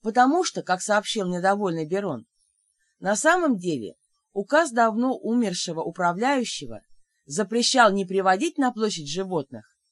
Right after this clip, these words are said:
а запрещал самим животным, ну не абсурд, да, опорожняться в центре города. Но поскольку бедным животинкам было без разницы,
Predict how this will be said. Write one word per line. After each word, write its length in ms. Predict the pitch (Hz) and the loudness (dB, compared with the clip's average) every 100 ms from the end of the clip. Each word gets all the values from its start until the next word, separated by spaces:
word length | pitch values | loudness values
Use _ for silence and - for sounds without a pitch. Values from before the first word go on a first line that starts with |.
| _ _ _ _ _ _ | _ _ _ _ _ _
а 160 | 160 196 | -2 0
запрещал 600 | 226 226 240 - 254 185 | -2 -2 -4 8 8 8
самим 500 | - 196 220 214 165 | 2 0 2 0 -4
животным, 720 | 147 151 180 302 - 123 104 _ _ _ _ | -4 -4 -2 -6 -6 -14 -14 _ _ _ _
ну 140 | 170 | -4
не 140 | 180 175 | -2 -2
абсурд, 440 | 180 - 269 233 | -2 -6 -10 -10
да, 220 | 156 143 208 _ _ _ _ _ _ _ _ | -8 -8 -8 _ _ _ _ _ _ _ _
опорожняться 920 | 190 185 226 226 202 233 285 302 - | -4 2 6 6 6 2 0 0 -6
в 60 | 214 | -10
центре 460 | - 226 247 247 247 | -4 -2 0 -2 -4
города. 720 | 202 285 226 143 117 101 - _ _ _ _ _ _ _ _ _ | 0 2 2 0 -4 -12 -14 _ _ _ _ _ _ _ _ _
Но 180 | 196 214 | -2 2
поскольку 580 | 240 254 - 285 240 240 | 4 4 2 -2 -2 -4
бедным 460 | 208 330 233 185 | 0 0 2 0
животинкам 760 | 170 175 202 - 226 170 139 131 | -2 -2 -2 -2 -4 -4 -4 -6
было 260 | 175 190 170 | -2 -2 -2
без 240 | 180 185 | -4 -4
разницы, 680 | 254 320 247 156 - - 120 | 0 0 0 -6 -10 -16 -18